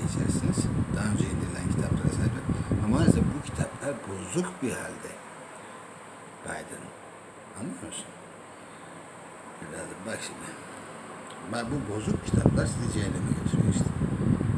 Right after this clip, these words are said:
İşte ben de sizi burada kurtarmak için son şansınız olarak, e, son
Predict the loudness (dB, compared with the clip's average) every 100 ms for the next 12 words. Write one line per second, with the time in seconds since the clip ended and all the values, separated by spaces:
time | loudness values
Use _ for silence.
0 | 4 2 2 4 4 4 4 4 4 4
1 | 2 0 2 4 4 2 2 2 2 0
2 | 0 2 2 2 2 2 0 0 -4 -4
3 | -6 -6 -4 -2 -2 -2 -2 0